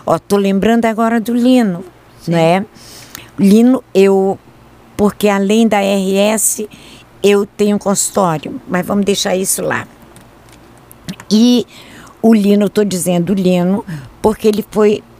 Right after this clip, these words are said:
Speaker 1: ele, ele foi a, a minha consulta no consultório, foi levado pelo pai.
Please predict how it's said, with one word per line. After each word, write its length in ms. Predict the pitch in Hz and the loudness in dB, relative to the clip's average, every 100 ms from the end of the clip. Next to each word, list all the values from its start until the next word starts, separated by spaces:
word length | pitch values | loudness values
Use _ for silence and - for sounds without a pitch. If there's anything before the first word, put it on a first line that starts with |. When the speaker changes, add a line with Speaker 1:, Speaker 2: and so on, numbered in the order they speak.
| - - - - - - - - - | -20 -20 -20 -20 -20 -20 -20 -20 -6
Speaker 1:
ele, 200 | 185 208 - | -4 -4 -2
ele 200 | 202 202 - | -2 -2 0
foi 240 | 208 202 | 0 2
a, 60 | 196 - | 0 -4
a 80 | 185 | -2
minha 340 | 196 226 247 | 0 2 0
consulta 520 | - 208 - 196 - | -2 -4 -4 -6 -6
no 100 | 185 | -8
consultório, 520 | 160 196 - - 180 | -6 -6 -6 -6 -6
foi 100 | - | -4
levado 320 | 190 190 196 190 | -4 -2 -2 -4
pelo 240 | 196 185 | -6 -8
pai. 380 | - 165 143 | -6 -4 -4